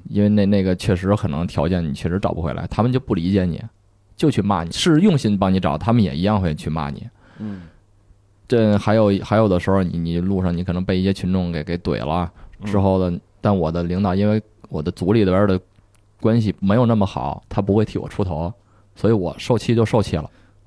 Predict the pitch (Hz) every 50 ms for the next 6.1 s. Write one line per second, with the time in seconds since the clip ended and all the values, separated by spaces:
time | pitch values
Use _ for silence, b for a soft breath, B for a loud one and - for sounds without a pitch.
0 | b - 98 98 127 151 147 123 104 117 120 113 117 113 110 101 98 101 101 101
1 | 95 92 - B B B B B B B B B B _ _ _ - - 214 175
2 | 135 - - 87 85 82 76 - - - - - - - 175 147 - 113 95 92
3 | 90 107 110 107 107 101 101 95 98 95 110 101 98 95 104 110 117 147 156 151
4 | 196 165 127 104 80 95 123 135 87 90 92 104 123 127 117 104 95 90 85 85
5 | 90 92 95 101 104 98 92 - 135 - - - - 95 - - 82 85 90 95
6 | 104